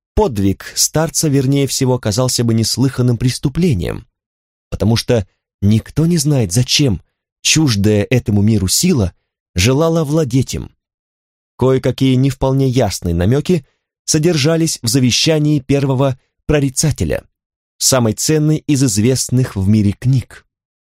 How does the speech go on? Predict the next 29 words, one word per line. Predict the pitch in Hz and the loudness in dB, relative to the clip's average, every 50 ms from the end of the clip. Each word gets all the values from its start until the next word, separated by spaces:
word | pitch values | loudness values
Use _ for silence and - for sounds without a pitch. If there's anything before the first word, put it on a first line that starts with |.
| _ _ | _ _
К | - | -8
сожалению, | - - 113 110 120 165 175 175 170 151 147 143 147 143 | -4 -4 -2 0 0 0 0 0 0 0 0 0 -2 -2
к | - - | -2 -4
настоящему | 110 107 - - 107 107 120 143 156 - - 135 131 120 | -4 -4 -2 -2 -2 0 0 0 -2 -2 -2 -2 0 0
моменту | 101 104 123 143 139 135 127 123 - 135 | 0 0 0 0 0 -2 -2 -2 -2 -2
ни | 120 110 | -2 0
одна | 110 107 95 110 151 170 | 0 0 0 -2 -4 -4
копия, | - - - 151 143 131 - 143 147 147 131 - _ _ _ _ _ _ _ - | -4 -4 -2 -2 -2 0 0 0 -2 -2 -4 -8 _ _ _ _ _ _ _ -2
а | 92 95 | 0 0
их | 101 104 95 92 | 2 0 0 0
было | 98 104 101 98 | 0 2 2 2
не | 101 110 104 | 2 0 0
так | - 87 87 - | -2 -4 -6 -4
много, | 87 90 95 107 113 131 151 156 - _ _ _ _ _ _ - | -2 0 0 0 0 0 -2 -2 -4 _ _ _ _ _ _ -4
не | 87 95 120 160 | 0 0 2 0
сохранилась. | 165 - - 151 - - 143 147 143 120 98 92 90 90 92 - - - - _ _ _ _ _ _ _ _ _ _ _ _ - | 0 0 -2 -4 -4 -2 -2 0 0 0 0 0 0 0 -2 -2 -4 -8 -12 _ _ _ _ _ _ _ _ _ _ _ _ -4
Мы | - 92 117 135 | -2 0 2 2
лишились | 143 143 131 - 156 147 143 139 127 - - - - | 2 0 0 0 0 0 2 0 -2 -2 -6 -8 -4
неоценимого | - 107 117 113 - - 110 120 143 156 151 135 131 123 | -2 -2 0 0 0 0 0 0 0 0 0 0 -2 -2
источника | - - - 117 113 - - - 107 - 113 104 | -2 -2 -2 -2 -2 -2 -2 -4 -2 -2 -2 0
знаний, | 95 107 113 117 98 87 57 - - _ _ _ _ _ _ _ _ _ _ - | 0 2 2 2 0 -2 -4 -8 -12 _ _ _ _ _ _ _ _ _ _ -6
и | 90 | -4
теперь | - 90 - - 147 139 | -2 -2 0 0 2 2
можем | 123 123 135 127 - 113 | 2 2 2 0 0 -2
полагаться | - 98 92 92 95 117 131 131 - 123 107 | -2 -2 -2 0 0 -2 -2 -2 -2 -4 -2
только | - 135 135 120 - 113 | -2 -2 -2 0 0 0
на | 107 110 | 0 -2
слова | - - 101 101 101 98 | -2 -2 -2 0 0 0
людей, | 92 92 85 120 143 147 135 - | 0 2 2 2 2 0 -2 -4